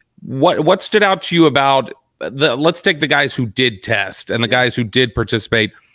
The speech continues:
Speaker 2: University of Texas.
Speaker 1: Was, was there
Speaker 2: Congratulations.
Speaker 1: anybody that stood out to you that said, "Wow, okay, that, that to me is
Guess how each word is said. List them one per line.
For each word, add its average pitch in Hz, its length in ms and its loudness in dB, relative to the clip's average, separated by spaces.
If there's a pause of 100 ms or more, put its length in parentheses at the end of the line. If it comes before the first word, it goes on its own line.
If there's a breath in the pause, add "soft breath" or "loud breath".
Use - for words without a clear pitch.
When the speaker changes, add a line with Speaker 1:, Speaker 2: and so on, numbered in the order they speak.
Speaker 2:
University 170 360 -4
of 143 60 -6
Texas. 151 720 -6
Speaker 1:
Was, 139 100 -12
was - 0 -
there 147 80 -4
Speaker 2:
Congratulations. 151 480 2
Speaker 1:
anybody 170 280 2
that 147 140 -2
stood 160 240 0
out 151 160 2
to 151 60 -2
you 139 40 0
that 123 100 -6
said, 120 240 0 (140)
"Wow, 123 540 0
okay, 120 260 2
that, 127 260 0
that 135 320 -2
to - 100 -2
me 143 440 0
is 123 600 2